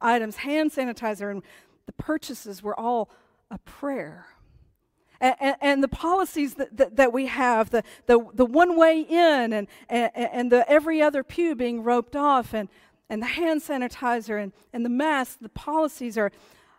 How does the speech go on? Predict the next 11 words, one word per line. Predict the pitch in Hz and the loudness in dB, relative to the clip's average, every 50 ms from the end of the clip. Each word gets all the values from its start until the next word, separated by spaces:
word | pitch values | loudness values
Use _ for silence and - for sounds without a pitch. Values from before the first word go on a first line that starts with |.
| _ _ - | _ _ -4
are, | 220 202 - | -4 -4 -4
are, | - 220 214 | -6 -8 -6
are | - - 220 226 226 240 | -4 -2 0 0 2 2
all | 247 247 233 - _ _ _ | 2 0 0 -2 _ _ _
prayers. | - - - - 262 269 285 269 220 185 170 165 160 170 175 - - - _ _ _ _ _ _ _ _ _ _ _ _ _ _ _ _ _ _ _ _ _ _ _ _ _ _ _ _ _ _ _ _ _ _ _ _ _ _ _ _ | -20 -20 -18 -12 -10 -6 -4 -4 -4 -4 -6 -8 -12 -14 -18 -20 -20 -20 _ _ _ _ _ _ _ _ _ _ _ _ _ _ _ _ _ _ _ _ _ _ _ _ _ _ _ _ _ _ _ _ _ _ _ _ _ _ _ _
And | 226 226 | -6 -2
then | 240 240 240 | -2 0 0
we | 247 247 | 0 2
bought | - 269 277 277 - | 4 4 2 2 0
these | - 247 240 226 214 - - _ _ _ _ _ _ _ _ _ _ _ _ _ _ _ _ _ _ _ _ _ _ _ _ | -4 -8 -8 -8 -10 -14 -20 _ _ _ _ _ _ _ _ _ _ _ _ _ _ _ _ _ _ _ _ _ _ _ _
scarlet | _ - - - 240 240 247 240 226 208 190 | _ -20 -12 -4 -2 0 0 0 -2 -4 -8